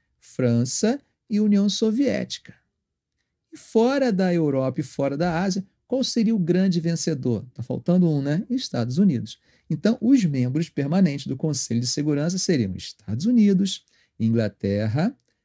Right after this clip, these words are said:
França, União Soviética e China. Então, já sabemos, são cinco membros permanentes. Se são onze membros, seis seriam temporários,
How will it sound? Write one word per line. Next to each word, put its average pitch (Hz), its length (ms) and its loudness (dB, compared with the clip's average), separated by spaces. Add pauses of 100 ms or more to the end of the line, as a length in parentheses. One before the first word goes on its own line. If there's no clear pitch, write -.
(140)
França, 120 800 -2 (200)
União 156 460 2
Soviética 214 960 -2
e 226 100 0
China. 135 500 -4 (280)
Então, 185 120 2
já 202 100 4
sabemos, 165 400 -2
são 156 180 -2
cinco 226 680 0
membros 160 420 -4
permanentes. 127 720 -6 (440)
Se - 140 -2
são 185 360 2
onze 139 420 2
membros, 170 580 0 (260)
seis 202 520 2
seriam 196 420 2
temporários, 196 960 0